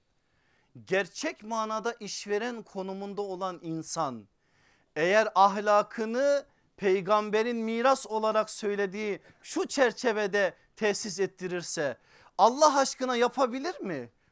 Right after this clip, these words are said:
Korkusundan bu manada bir adım atabilir mi? Eğer Allah korkusu olsa yarın hesap noktasında bir şeylerin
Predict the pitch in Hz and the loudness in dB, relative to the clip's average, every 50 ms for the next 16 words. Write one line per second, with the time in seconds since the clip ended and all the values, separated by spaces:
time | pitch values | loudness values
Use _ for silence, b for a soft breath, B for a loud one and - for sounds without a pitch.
0 | _ _ - - 240 254 254 - - 294 - - 311 330 320 320 311 302 285 262 | _ _ -4 -2 0 0 0 -2 -4 -6 -6 -6 -6 -4 0 2 2 2 2 0
1 | 226 320 349 339 320 311 294 285 285 254 233 262 240 202 B B B B - 269 | -4 -6 -2 0 2 2 4 2 2 4 4 2 2 2 B B B B -8 -2
2 | 226 233 240 214 254 254 240 226 226 - 247 220 202 240 240 403 440 294 214 170 | 2 2 2 2 2 0 -2 -2 -4 -4 -6 -6 -6 -8 -12 -12 -12 -10 -10 -10
3 | 139 117 110 - b b b b b b b b b 196 226 262 277 262 220 226 | -10 -12 -14 -16 b b b b b b b b b 6 8 8 8 6 6 4
4 | 247 254 269 302 320 277 - - - 269 247 - - 247 226 - - 254 226 226 | 4 4 6 4 4 4 2 -2 0 0 0 0 -2 -6 -10 -6 -2 -2 0 0
5 | 220 180 - - 226 196 170 135 107 - b b b b b b b 143 156 214 | -2 -4 -2 4 6 6 6 6 2 -2 b b b b b b b 0 6 8
6 | 233 254 262 262 254 240 220 240 247 - - 285 294 269 - 247 247 262 - - | 8 8 8 6 4 0 0 -2 -2 0 2 4 4 4 2 -2 -4 -4 -4 -2
7 | - 247 226 - - 247 247 247 240 254 269 269 269 - B B B B B B | -2 -2 -2 -2 -4 -6 -6 -4 0 2 4 4 2 2 B B B B B B
8 | 196 254 285 240 - - - 247 240 240 240 233 254 254 254 294 302 285 262 240 | -6 -6 -6 -4 -6 -6 -2 -2 -2 -2 0 0 0 0 0 0 0 -2 -2 -4
9 | 214 175 | -6 -8